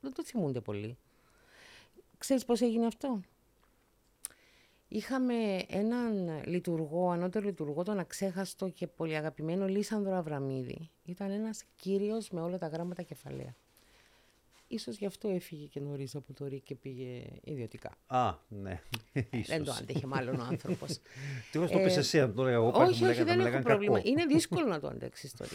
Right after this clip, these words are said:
Speaker 1: Θέλει στομάχια. Εν πάση
Speaker 2: Ναι.
Speaker 1: περιπτώσει, ο
Speaker 2: Δεν αντέχει
Speaker 1: άνθρωπος
Speaker 2: το τηλεθεατής, φαντάζομαι, από μέσα.
Speaker 1: <laughs> Ωχ, Παναγία μου. Ελπίζω να μην φτάσουμε σε αυτό, αλλά. Λοιπόν, με κάλεσε μια μέρα στο γραφείο του και μου λέει, «Έχω,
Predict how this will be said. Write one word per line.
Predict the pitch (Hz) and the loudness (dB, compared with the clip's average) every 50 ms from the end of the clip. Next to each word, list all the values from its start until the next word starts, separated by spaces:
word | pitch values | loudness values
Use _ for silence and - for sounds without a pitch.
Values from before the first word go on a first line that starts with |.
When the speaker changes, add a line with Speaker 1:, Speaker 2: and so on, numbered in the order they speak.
| - - | -14 -6
Speaker 1:
Θέλει | - 214 214 220 233 240 226 220 208 190 185 | -2 0 0 0 0 0 0 0 0 0 0
στομάχια. | 175 - - 185 180 180 175 165 147 - - - - _ - - - - - | -2 -2 -2 0 0 2 0 0 -2 -6 -12 -16 -18 _ -20 -20 -20 -20 -10
Εν | - | 0
πάση | - 285 294 226 | 0 2 2 2
Speaker 2:
Ναι. | 214 185 | 2 0
Speaker 1:
περιπτώσει, | 165 - - - 151 147 - - | 0 0 -2 -4 -6 -6 -6 -8
ο | - | -4
Speaker 2:
Δεν | 110 131 | 0 2
αντέχει | 190 - 147 | 4 6 6
Speaker 1:
άνθρωπος | 139 135 156 127 135 147 | 6 6 4 4 4 0
Speaker 2:
το | - 156 | 2 4
τηλεθεατής, | 151 139 - 135 131 127 - 127 - | 2 4 6 6 4 6 4 0 0
φαντάζομαι, | - 95 92 117 135 113 107 | 0 0 4 4 4 4 4
από | 110 110 117 | 4 4 6
μέσα. | 117 117 110 - - - 95 - | 6 6 4 2 0 -6 -10 -8
Speaker 1:
<laughs> | - | -8
Ωχ, | 143 147 - - - | -8 -8 -8 -6 -6
Παναγία | - 139 135 143 139 135 185 131 123 | -4 -4 -2 -4 4 6 6 6 6
μου. | 131 143 - - - - - - | 2 -4 -4 -2 -4 -6 -2 0
Ελπίζω | 180 180 175 - - 185 185 170 | 0 0 0 0 -2 0 2 2
να | 170 | 4
μην | 180 185 175 | 4 2 2
φτάσουμε | - 185 165 262 233 185 175 | 4 4 4 6 4 4 4
σε | - | 2
αυτό, | 202 - - - 339 | 2 2 4 4 4
αλλά. | 330 294 269 240 247 - - - - - 302 - - - - - - | 6 6 4 2 0 -4 -10 -16 -12 -12 -12 -12 -12 -12 -14 -6 -2
Λοιπόν, | 208 214 185 214 214 196 - | -2 0 4 4 4 4 6
με | 220 214 | 4 4
κάλεσε | 196 - 277 339 359 320 359 | 6 6 6 6 6 6 6
μια | 339 311 277 | 6 6 6
μέρα | 254 254 277 302 | 6 6 6 4
στο | - - 294 | 2 0 2
γραφείο | 233 202 170 160 - - 170 156 147 139 | 2 4 2 2 0 0 2 2 2 2
του | - 131 143 175 208 - _ _ _ _ | 0 -4 -6 -6 -6 -10 _ _ _ _
και | _ - 233 | _ 0 2
μου | 226 226 | 4 4
λέει, | 233 254 277 294 294 427 - - - | 4 4 4 2 0 -4 -8 -14 -6
«Έχω, | - - 254 269 - - - - 311 302 294 294 311 - | -2 0 0 0 0 -6 -6 -2 0 0 0 0 -2 -6